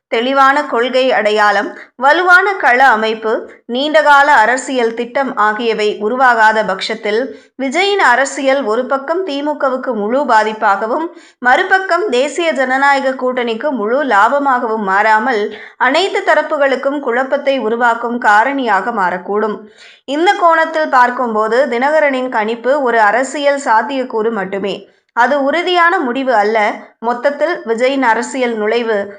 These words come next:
தமிழக அரசியலில் புதிய சமன்பாடுகளை உருவாக்கும் என்பது உறுதி. ஆனால் அந்த சமன்பாடுகள்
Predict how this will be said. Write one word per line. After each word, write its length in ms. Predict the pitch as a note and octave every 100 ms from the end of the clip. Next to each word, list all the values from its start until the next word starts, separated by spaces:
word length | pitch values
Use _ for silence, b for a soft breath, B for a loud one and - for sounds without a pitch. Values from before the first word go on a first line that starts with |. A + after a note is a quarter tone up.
| -
தமிழக 420 | C4+ B3+ E4+ G4
அரசியலில் 680 | F4+ C4+ C#4+ C#4 C#4 A#3+ A#3+
புதிய 280 | B3 B3+ C#4+ D#4
சமன்பாடுகளை 800 | C#4+ A3+ C4 C4 B3 A3+ A3+ A3+
உருவாக்கும் 560 | A3+ A#3 B3+ A#3+ B3 A#3+
என்பது 260 | G#3+ G#3+ C#4
உறுதி. 340 | G3 F#3+ G#3+ - B B B
ஆனால் 440 | A3 A3+ B3 A#3+ A#3+ A#3+ -
அந்த 220 | - B3 B3+
சமன்பாடுகள் 800 | B3+ B3 E4+ F4 D4 C4 B3